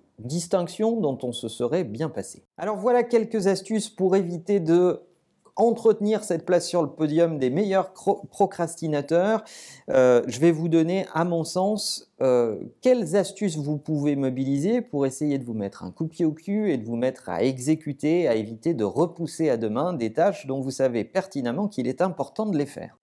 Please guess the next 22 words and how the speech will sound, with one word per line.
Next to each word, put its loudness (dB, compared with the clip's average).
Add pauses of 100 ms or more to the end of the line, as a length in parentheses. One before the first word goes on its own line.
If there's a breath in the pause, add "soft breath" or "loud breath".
La -6
première 0
chose, 0
c'est 0
essayer 0
de -4
visualiser 0
le 0
résultat -2
fini. -2 (440 loud breath)
Je 2
pense 0
que -2
ça 0
aide -2
beaucoup -2
de -2
gens 0
de 0
se -2
projeter 0
dans 2